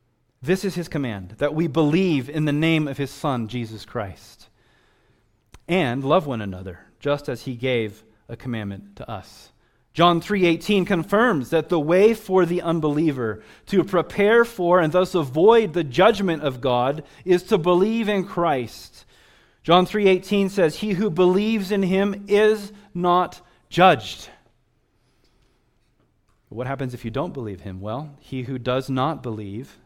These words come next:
has been judged already because he has not believed in the name of the only begotten Son of God. And so again, I encourage you to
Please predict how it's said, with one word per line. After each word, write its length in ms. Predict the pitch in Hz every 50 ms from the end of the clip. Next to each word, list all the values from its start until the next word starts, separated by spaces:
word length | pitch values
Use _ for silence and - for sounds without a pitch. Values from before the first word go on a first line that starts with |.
| _ _ _ _ _ _ _ _ _ _
has 440 | - - - 147 143 151 160 165 151
been 220 | 127 147 143 143
judged 480 | 127 131 123 117 113 113 110 104 - - - -
already 560 | 113 107 104 107 110 107 104 101 98 87 92
because 420 | 95 107 104 - - 123 110 110
he 140 | - 120 113
has 240 | 104 - 117 104 -
not 320 | 120 117 120 143 - -
believed 420 | 151 139 123 117 120 113 110 110 110
in 100 | 104 104
the 80 | 101
name 400 | 101 101 110 117 117 117 110 104
of 60 | 104 101
the 120 | 110 -
only 560 | - 127 123 127 123 117 107 101 95 98 95 - _ _ _ _ _ -
begotten 640 | - 117 110 120 113 113 - - 107 95 90 90 82 -
Son 500 | - - - 123 113 104 92 90 85 - _ _ _ _ _ _ _ -
of 180 | - 107 95
God. 380 | 92 101 95 87 82 87 85 - - _ _ _ _ _ _ _ _ _ _ _ _ _ _ _ _ _ _ _ _ _ _ -
And 120 | 113 113
so 200 | - - 135 123
again, 340 | 120 113 117 131 135 127 120
I 80 | 117 113
encourage 500 | 113 110 104 - - 143 139 131 120 113
you 120 | 117 110
to 280 | 110 - - 117 110 98